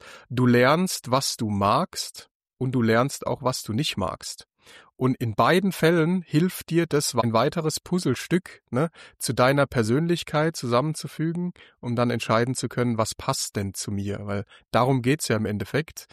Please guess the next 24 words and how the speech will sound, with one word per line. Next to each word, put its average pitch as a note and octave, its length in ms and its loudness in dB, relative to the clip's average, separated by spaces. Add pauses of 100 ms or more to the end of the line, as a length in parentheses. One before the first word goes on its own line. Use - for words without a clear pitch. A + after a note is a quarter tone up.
(300)
einen A#2 260 0
Beruf A#2 380 -2
auszuüben, C3+ 880 -2
der A#2 200 2
zu - 160 -8
einem G2+ 240 -2
passt - 500 -4 (280)
und G#2+ 220 -6
der A#2+ 180 4
sich B2 260 -2 (300)
deinem A#2+ 380 2
Leben A2 360 0
anpasst, G2+ 460 -4
nicht A2+ 220 -4
umgekehrt. G#2+ 600 -4
Also G2 360 -6 (500)
wir A2 420 2
leben B2+ 340 4
ja A#2 120 4
nicht, B2+ 260 0
um A#2 140 -4
zu - 180 -4
arbeiten, A#2 640 0 (260)
sondern G#2 500 -4